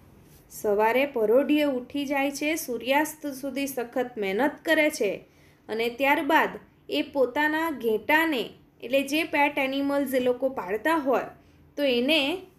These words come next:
વાડામાં પૂરીને જલ્દીથી ઊંઘી જાય છે. Next morning is ringing with birds that are singing on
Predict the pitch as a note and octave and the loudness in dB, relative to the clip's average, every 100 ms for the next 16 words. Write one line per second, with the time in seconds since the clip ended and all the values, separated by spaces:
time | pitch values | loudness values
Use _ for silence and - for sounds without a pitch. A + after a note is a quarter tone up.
0 | - A3 G3+ A3 D4+ F4 F4 F4+ F4+ B3+ | -6 -2 0 2 2 2 -2 -4 -6 -6
1 | C4+ C4+ C4 C4+ A3 F#3 F#3 G#3+ G#3 - | -4 -4 -4 -2 -2 -2 0 0 -2 -6
2 | A3 A3 A3 - A#3+ B3+ A#3 F#3+ - - | -6 -6 -8 -4 -2 0 -2 -4 -10 -12
3 | - - - _ _ _ _ _ _ _ | -16 -20 -20 _ _ _ _ _ _ _
4 | _ _ _ _ _ _ - _ - - | _ _ _ _ _ _ -20 _ -20 -20
5 | _ - - - - - - - - - | _ -20 -20 -20 -20 -20 -20 -20 -20 -20
6 | - _ - - C#4+ E4 A#4 A#4 - G4+ | -20 _ -20 -2 4 4 4 0 2 4
7 | E4 B3 F3+ - - _ _ _ _ _ | 4 2 -2 -10 -20 _ _ _ _ _
8 | _ _ _ _ _ _ _ - _ - | _ _ _ _ _ _ _ -20 _ -20
9 | - - - E4+ D4+ E4+ - - _ _ | -20 -20 0 4 6 4 0 -14 _ _
10 | C#4 C#4+ E4+ F4+ G#4 B4+ A4 G#4+ G#4 A#3 | 2 2 2 2 0 2 2 2 0 -4
11 | G#3+ C4 A#3 C4+ D4 - - _ - C#4+ | -2 2 2 0 -2 -8 -14 _ -4 -4
12 | C#4+ E4+ G#4 G#4+ - F4 F#4+ B3 F#3 - | -2 0 0 0 0 2 2 0 -6 -10
13 | - _ _ _ _ _ _ _ D4 | -20 _ _ _ _ _ _ _ 0